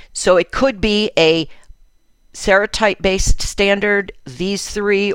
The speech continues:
or five or seven serotypes, or it could be quantitative, or it could be both. Now, um,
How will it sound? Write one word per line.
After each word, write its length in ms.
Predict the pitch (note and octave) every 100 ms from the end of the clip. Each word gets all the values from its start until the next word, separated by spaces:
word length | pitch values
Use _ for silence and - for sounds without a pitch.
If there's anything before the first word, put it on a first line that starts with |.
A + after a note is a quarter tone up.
| -
or 160 | E3+
five 580 | F3+ - F#3 F#3+ F#3+ F3+
or 160 | - F3
seven 420 | - F#3 F3 F#3
serotypes, 920 | - F3+ F3 F3+ F#3 F3 F#3 - - - - - -
or 220 | F#3+ F#3+
it 100 | F#3
could 220 | - G3+
be 160 | D#3+ F#3
quantitative, 800 | - F3+ F3 F3 - E3+ E3 D#3+
or 120 | D#3+
it 80 | D#3
could 220 | - D#3
be 140 | - G3
both. 480 | - A3+ F3 - - _ - - -
Now, 420 | F#3 G#3 F#3+ D3+ - - - - - - - - - _ - -
um, 460 | F3 E3 D#3+ D#3+